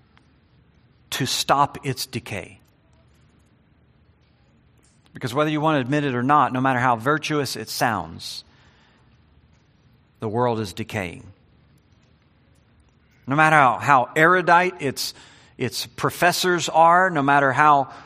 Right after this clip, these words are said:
sophisticated its books sound, no matter how glossy its magazines are,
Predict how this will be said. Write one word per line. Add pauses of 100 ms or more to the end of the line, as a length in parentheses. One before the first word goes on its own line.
(200)
sophisticated
its (200)
books
sound,
no
matter
how (340)
glossy
its
magazines
are,